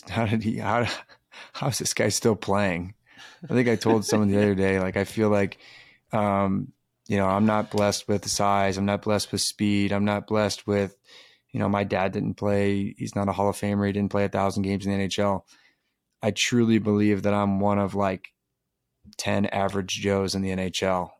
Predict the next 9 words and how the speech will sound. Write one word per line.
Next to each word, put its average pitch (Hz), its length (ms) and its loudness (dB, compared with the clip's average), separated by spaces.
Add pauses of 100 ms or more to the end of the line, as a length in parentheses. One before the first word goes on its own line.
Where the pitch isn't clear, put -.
(120)
and 90 500 -6 (240)
I 98 100 -8
couldn't 104 320 -2
be 98 100 -4
more 98 220 0
thankful. 101 540 -4
I've, 92 220 -4
I've 98 180 -10
worked 101 380 -6